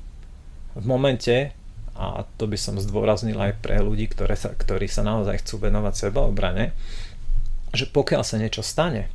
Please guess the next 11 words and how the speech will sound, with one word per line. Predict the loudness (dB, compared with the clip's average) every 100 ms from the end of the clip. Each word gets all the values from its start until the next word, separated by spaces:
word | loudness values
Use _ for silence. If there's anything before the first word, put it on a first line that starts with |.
| -8 -8 -8 -8 -8
a | -4
nie | -2 0
je | 0
na |
to | 0
hlava | 0 0 0
pripravená, | -2 -4 -2 -2 0 -2 -6 -10 -14 -14 -14 -16 -10
tak | -8
hlava | -4 -2 -2
začne | -4 -6 -4
rozmýšľať. | -4 -4 -4 -4 -4 -6 -8